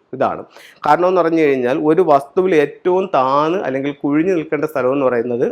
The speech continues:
ആ വസ്തുവിൻ്റെ ഈശാന കോണാണ്. അപ്പോൾ അതുകൊണ്ടാണ് അവിടെ കിണർ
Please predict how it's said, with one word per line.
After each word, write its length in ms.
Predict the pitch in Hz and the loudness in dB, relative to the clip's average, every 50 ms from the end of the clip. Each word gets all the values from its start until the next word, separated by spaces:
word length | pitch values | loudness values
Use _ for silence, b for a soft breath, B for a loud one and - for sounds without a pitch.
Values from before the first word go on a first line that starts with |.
| - 127 | -2 0
ആ 40 | 135 151 160 139 | 0 2 2 2
വസ്തുവിൻ്റെ 500 | 127 - - - 147 135 135 135 - - - 120 123 | -2 -2 -2 -2 -2 -2 -2 -2 -4 -6 -6 -6 -8
ഈശാന 380 | 127 - - 151 156 165 170 160 139 | -8 -4 -2 -2 0 0 -2 -2 -2
കോണാണ്. 340 | 131 127 113 101 95 85 - - | -4 -4 -4 -6 -8 -10 -12 -14
അപ്പോൾ 140 | - 120 127 120 | -8 -4 -2 -2
അതുകൊണ്ടാണ് 480 | 120 127 139 147 151 151 147 147 160 185 - 131 | -2 -2 -4 -4 -4 -4 -4 -4 -4 -6 -4 -4
അവിടെ 180 | 123 123 131 127 - | -4 -4 -4 -4 -4
കിണർ 220 | 127 113 120 131 | -4 -4 -2 -2